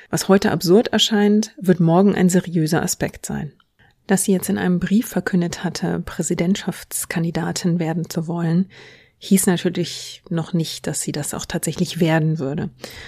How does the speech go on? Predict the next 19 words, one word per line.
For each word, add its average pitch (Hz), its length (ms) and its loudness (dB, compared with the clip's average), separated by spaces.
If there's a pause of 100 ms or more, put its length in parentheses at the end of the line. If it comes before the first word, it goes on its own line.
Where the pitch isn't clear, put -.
(140)
Um 180 200 2
also 175 380 0
für 175 260 -2
das 165 300 -2
Amt 165 300 -2
kandidieren 170 440 2
zu 196 120 -8
können, 180 840 2
muss 170 480 0
die 190 140 -8
Kandidatin 175 840 -2
oder 180 280 -2
der 170 160 -4
Kandidat 170 840 -4
von 170 380 -4
einer 160 240 -2
Partei 175 560 -2
aufgestellt - 640 -8
werden. 175 320 -6